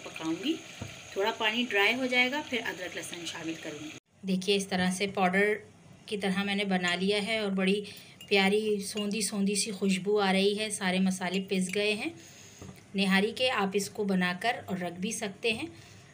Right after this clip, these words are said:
अब मैं इसमें से एक टेबल स्पून जो है भरकर जो मसाले हैं, पिसी हल्दी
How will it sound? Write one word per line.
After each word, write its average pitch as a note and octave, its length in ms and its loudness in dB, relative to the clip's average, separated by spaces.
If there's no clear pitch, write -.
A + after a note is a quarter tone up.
अब F#3 160 0
मैं G3+ 220 2
इसमें A3 360 -4
से B3 140 -2
एक A#3 380 0
टेबल G3 300 4
स्पून F#3+ 360 0
जो F#3+ 140 -2
है F#3+ 220 2
भरकर G3 440 0
जो F#3 240 0
मसाले F#3 440 4
हैं, F#3+ 380 4
पिसी F#3+ 540 2
हल्दी F#3 420 0